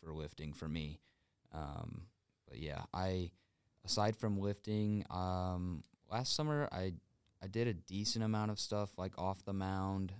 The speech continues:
Um, did some long toss here and there, but, like, there wasn't anything too structured. I was just trying to go off of,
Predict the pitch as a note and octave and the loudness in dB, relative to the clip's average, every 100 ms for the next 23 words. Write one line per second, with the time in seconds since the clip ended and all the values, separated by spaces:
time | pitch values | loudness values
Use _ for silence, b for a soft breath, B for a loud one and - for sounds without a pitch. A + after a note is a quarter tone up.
0 | - E2+ D#2+ D#2+ E2+ D#2+ - _ _ _ | -10 -8 -6 -6 -8 -12 -16 _ _ _
1 | - - F2+ E2+ F2 F2 F2+ F2 - F2+ | -20 -10 -4 0 0 -2 -2 0 0 0
2 | F2+ E2+ E2+ F2 D#2 E2+ - b b - | 0 0 -2 -4 -2 -4 -6 b b -2
3 | A2+ A#2+ - G#2+ G#2+ G2 F2+ - G2+ - | 2 2 4 2 2 0 -2 0 -2 0
4 | G#2 G#2 - A#2 A2+ G#2+ F2+ F#2 F#2 - | 0 0 2 2 2 0 -2 -2 -4 -2
5 | G2 F2+ F2+ F2 F2+ - E2+ | 0 0 2 2 0 -4 -10